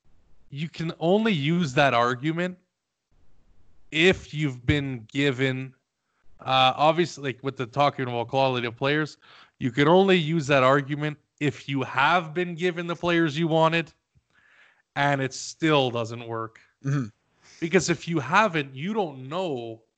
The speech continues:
Speaker 1: what the outcome is. It could be, it could be shit. It could be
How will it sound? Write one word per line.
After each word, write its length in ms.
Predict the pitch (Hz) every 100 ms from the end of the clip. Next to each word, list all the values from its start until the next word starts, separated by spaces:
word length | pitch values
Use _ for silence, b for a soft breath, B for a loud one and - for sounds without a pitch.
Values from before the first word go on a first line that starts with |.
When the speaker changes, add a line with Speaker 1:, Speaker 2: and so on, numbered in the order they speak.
| _
Speaker 1:
what 220 | 123 127
the 180 | 123 127
outcome 400 | 120 117 117 117
is. 280 | 113 110 - _ _ _
It 100 | 170
could 120 | 180
be, 180 | 135 127 135
it 100 | 127
could 140 | 147 123
be 80 |
shit. 400 | 113 - 156 190 -
It 140 | 131
could 160 | - 135
be 400 | 143 147 143 139